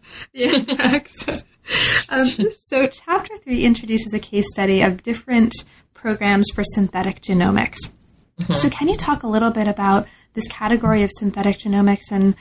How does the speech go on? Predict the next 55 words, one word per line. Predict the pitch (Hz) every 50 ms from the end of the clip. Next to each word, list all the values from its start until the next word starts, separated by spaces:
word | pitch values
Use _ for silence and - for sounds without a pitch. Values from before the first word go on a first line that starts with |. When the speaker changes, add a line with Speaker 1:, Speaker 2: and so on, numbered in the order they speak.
| - - 165
Speaker 2:
just | 160 - -
kind | - - 359
of | 262 -
why | 233 226 220 233 247
it's | 247 247 -
so | 247 220
important | 214 202 - - 208 214 220 202
for | - - 208
this | 202 196 - -
story | - 214 208 208 214 208 202
and, | 202 202
and | 220 220 202 202
why, | 202 208 208 220 220 220 214 208 208 202 - _ _ _ _ _ _ -
um, | 208 196 190 185 185 208 -
this | - 214 - -
matters | 214 202 202 208 214 214 202 196 190 -
for | - - 196 - - 190 196 - - _
thinking | 240 226 226 226 220 214
about | 208 202 196 196 -
policies | - - - 196 196 185 - - 196 196 196
about | 190 190 - - -
bioweapons? | 190 185 185 190 196 208 - - 247 233 226 - - - - - - _ _ _ _ _ - - _ _ - - - - - - - -
Speaker 1:
Sure, | - - - - 233 208
and | 190 175
I'm | 175 175
trying | 180 - 220 196
to | 190 165 160 - -
now | - 165 156 151 143 139 - -
go | 180
back | 175 175 165 170 -
in | 160
time | - - 185 175 170
a | 170
little | 170 165 160
bit, | 165 151 135 120 - - -
um, | 151 151 143 143
and | 139 143 -
think | - 185 180
about | 185 165 151 139 143 147
why | 156 147
I | 143
got | 143 143 135
interested | 143 170 - 165 - -
in | 135
this | 131 139 -
case | - - 165 147 143 -
in | 156 131
the | 131
first | - - 170 - -
place. | - 160 170 -
And | 190 175
a | 180
lot | 196 247 294 403 392
of | 339
it, | 262 196 - -